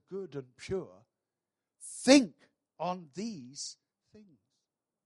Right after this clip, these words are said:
You must think differently. And then it might change how you feel. You say, "Well,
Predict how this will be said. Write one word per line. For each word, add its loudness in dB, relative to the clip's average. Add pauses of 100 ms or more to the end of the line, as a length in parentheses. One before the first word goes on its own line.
(800)
You -6
must -4
think 4 (880)
differently. -4 (4000)
And 4
then 8
it -2
might 2
change -2
how -6
you -8
feel. -10 (200)
You -4
say, 8
"Well, 6